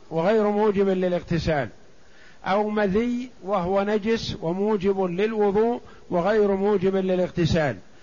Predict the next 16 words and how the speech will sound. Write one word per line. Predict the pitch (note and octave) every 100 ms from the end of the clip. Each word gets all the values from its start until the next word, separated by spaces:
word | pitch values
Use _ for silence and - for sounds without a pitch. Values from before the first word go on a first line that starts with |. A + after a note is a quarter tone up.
| - - -
أو | G#3+ A3 G#3+
ودي | G3 A#3+ B3 B3+ -
وهو | F#3 F#3 F3 G3
نجس | G#3 A3+ A#3+ A3 -
كذلك | - F#3 G3+ A3 A#3 G#3
وموجب | F#3+ E3+ G#3 A3+ F#3 G3+
للوضوء | G3+ F#3+ E3 A3+ A3+ A3 G3+ A#3 C4 C#4+ - - - -
وغير | F3+ F#3+ A3+ G#3+
موجب | G3+ G#3 G#3 G3 G3+
للاغتسال، | G3+ G3 G3 F3+ D3 F3 D#3 E3 C3+ G2+ - - - -
أو | G3 A3+ C4 F4+ C#4+ F3
مني | E3+ G3 G3 G3+ A3 G#3+ B3 - - - -
وهو | G#3 G3 E3+ F#3+ F#3+ F#3+ - - - - -
طاهر | G3 G#3 G#3 E3+ D#3+ G3 A3+ B3+ - - - - -
وموجب | F3+ F#3+ G#3 B3 G3+ G#3+ G3+ A#3 B3+ C#4+
للاغتسال، | F#3 G3+ G#3 G3+ F3+ F3+ F#3 F3+ F3 F3+ E3 D#3+ D3+ C#3+